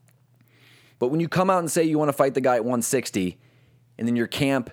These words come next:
is saying, "Let's make the fight at," or, or one fifty-five, ex-, or, yeah, he'll fight at one sixty, but the camp is saying one fifty-five.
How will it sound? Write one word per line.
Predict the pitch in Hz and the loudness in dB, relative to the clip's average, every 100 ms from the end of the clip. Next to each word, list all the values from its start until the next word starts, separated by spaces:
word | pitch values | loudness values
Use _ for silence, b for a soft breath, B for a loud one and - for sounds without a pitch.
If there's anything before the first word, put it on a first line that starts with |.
| - | -6
is | 113 | -6
saying, | - 135 120 120 | -2 -2 0 0
"Let's | 120 113 | 0 0
make | 127 110 | -2 -2
the | |
fight | 120 113 110 | 0 2 2
at," | 107 - | 0 0
or, | 104 95 | -2 0
or | 101 | 0
one | 120 123 | 0 -2
fifty-five, | - 98 120 87 80 | -4 0 0 0 -4
ex-, | - - | -8 -4
or, | 87 80 - | -4 -4 -6
yeah, | 104 | -4
he'll | 107 | -2
fight | 101 170 | 2 4
at | 156 | 4
one | 107 95 | 0 -2
sixty, | 98 196 | -4 -4
but | - | -6
the | 101 | -6
camp | - 165 165 127 | -4 -2 0 -2
is | - | -2
saying | 123 107 | -2 0
one | 101 101 | -2 -2
fifty-five. | 101 92 90 160 143 127 | -4 -4 -2 0 0 -4